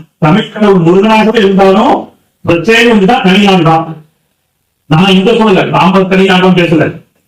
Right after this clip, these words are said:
அப்புறம் அதுவே சர்ச்சையா போகுது. நான் முருகன் கேட்டவன் சொல்றேன். நீங்க எல்லாம் பேசி போகணும்னு அங்கதான் போகணும். இந்த முருகனே என்ன செய்யறாரு? சிவபெருமானாகவே இருந்தாலும் தப்பு, தப்புதான் சொன்ன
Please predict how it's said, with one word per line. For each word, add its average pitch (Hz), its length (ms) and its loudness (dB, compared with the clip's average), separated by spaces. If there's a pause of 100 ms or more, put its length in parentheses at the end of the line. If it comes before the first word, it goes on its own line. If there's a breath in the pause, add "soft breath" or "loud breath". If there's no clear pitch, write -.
(160)
அப்புறம் 165 280 -2
அதுவே 180 200 2
சர்ச்சையா 165 520 0
போகுது. 151 300 -2
நான் 143 220 -2
முருகன் 240 340 2
கேட்டவன் 202 340 0
சொல்றேன். 151 380 -4 (280)
நீங்க - 20 -16
எல்லாம் 165 340 0
பேசி 190 320 0
போகணும்னு 175 120 0
அங்கதான் 180 400 2
போகணும். 151 420 -2 (580)
இந்த 233 180 2
முருகனே 247 540 2
என்ன 208 160 0
செய்யறாரு? 208 580 0 (2500)
சிவபெருமானாகவே 190 760 2
இருந்தாலும் 170 680 0 (680)
தப்பு, 160 760 -2
தப்புதான் 165 640 2
சொன்ன 165 680 -2